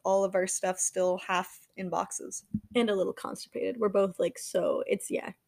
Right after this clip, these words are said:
Speaker 2: Traveling is hard on the body, guys. <laughs> It's, it's a real thing.
Speaker 1: You know, most people don't like to talk about poop,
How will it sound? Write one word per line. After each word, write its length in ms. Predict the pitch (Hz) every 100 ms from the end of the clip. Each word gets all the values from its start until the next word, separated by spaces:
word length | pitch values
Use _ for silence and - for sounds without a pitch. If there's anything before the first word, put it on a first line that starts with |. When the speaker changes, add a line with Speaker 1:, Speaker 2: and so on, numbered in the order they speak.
| _
Speaker 2:
Traveling 760 | - 247 247 269 285 302 311 330 226
is 220 | 226 226
hard 480 | - 202 202 208 208
on 280 | 196 196 202
the 80 | 185
body, 340 | 180 - -
guys. 540 | - - - 269 - -
<laughs> 60 | 453 - 427 - - - 208 277
It's, 320 | - - - _ _
it's 200 | 220 220
a 100 | 247
real 240 | 240 240 226
thing. 540 | - 185 180 247 240 - _ _ - - _ -
Speaker 1:
You 40 | 277
know, 140 | 302
most 300 | 269 415 466
people 220 | 466 523
don't 160 | 466 330
like 160 | 285
to 80 | -
talk 200 | 277 262
about 240 | 285 226 -
poop, 280 | 330 285